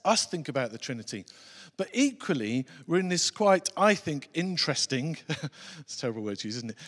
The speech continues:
Interesting, uh, thing within the life of the church that I'm gonna be talking about more over the coming weeks. And if you're coming to the weekend away,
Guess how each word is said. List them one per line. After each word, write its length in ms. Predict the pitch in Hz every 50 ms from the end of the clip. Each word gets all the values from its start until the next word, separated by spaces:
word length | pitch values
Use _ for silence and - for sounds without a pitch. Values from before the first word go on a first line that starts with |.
| 139 -
Interesting, 720 | 143 180 214 196 - - 160 - - - 156 147 143 135 123 - - - - - -
uh, 240 | 131 135 127 127 117 - - - _ _ _ _ _ _ -
thing 380 | - 131 - 202 180 170 147 131
within 200 | 127 127 131 123
the 80 | 123
life 240 | 123 123 120 - -
of 80 | 120 110
the 80 | 117
church 300 | - - 147 120 - -
that 100 | - 143 -
I'm 120 | 143 165
gonna 140 | 175 170 160
be 80 | 151 156
talking 460 | - - - 202 185 - - 175 156
about 280 | 143 143 135 131 120 143
more 400 | 143 156 156 147 131 123 127 120
over 140 | 123 120
the 100 | 117 127
coming 360 | - - 143 131 127 123 120 120
weeks. 460 | 135 123 101 - - - - - - - - - - -
And 80 | 135 143
if 80 | 139 -
you're 80 | 147
coming 280 | - - 208 208 202 185
to 120 | - 180 156
the 80 | 151
weekend 380 | 139 147 147 - - 127 120 120
away, 340 | 117 113 113 110 110 110